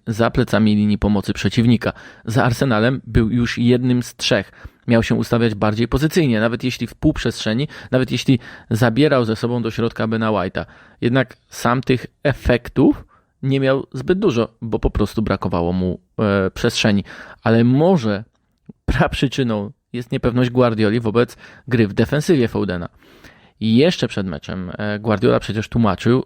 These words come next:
co Foden musi zrobić, by zrozumieć znaczenie tej roli w środku pola i za plecami Haalanda. To kwestia dla Pepa reakcji po stracie piłki i gry defensywnej, realizowania założeń w pressingu. Może Hiszpan wiedział, jak istotny na Emirates będzie ten aspekt, blokowanie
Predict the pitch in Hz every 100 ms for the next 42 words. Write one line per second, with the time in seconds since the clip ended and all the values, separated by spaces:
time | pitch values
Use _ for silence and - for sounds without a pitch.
0 | _ - 120 127 127 - 113 113 117 113
1 | 113 117 104 107 131 101 110 113 113 104
2 | 156 127 104 110 110 123 127 - - -
3 | - 127 117 113 - 104 101 117 - 113
4 | 135 - 120 113 110 107 113 113 113 85
5 | 73 - - - - 113 117 110 120 131
6 | - - _ 120 113 113 101 - - _
7 | - 98 110 147 160 - _ 113 107 104
8 | 131 - - 113 110 110 113 107 - -
9 | - 240 180 123 123 - 123 127 123 113
10 | 101 101 107 110 107 117 117 113 107 110
11 | 113 123 123 107 90 - - - - -
12 | 113 117 113 110 - 117 107 - 104 117
13 | 104 98 104 - - 113 - 113 104 -
14 | 113 110 104 101 107 113 147 220 254 196
15 | - 107 - 110 - 107 110 110 110